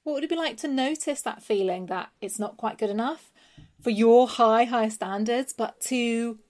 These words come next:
put something out there anyway, or to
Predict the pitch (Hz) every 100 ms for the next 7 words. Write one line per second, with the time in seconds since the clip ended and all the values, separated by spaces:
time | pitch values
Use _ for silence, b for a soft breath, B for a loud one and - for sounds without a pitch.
0 | _ - 277 254 226 214 185 190 185 185
1 | 190 - - b b b 220 214 220 -
2 | 233 220 220 226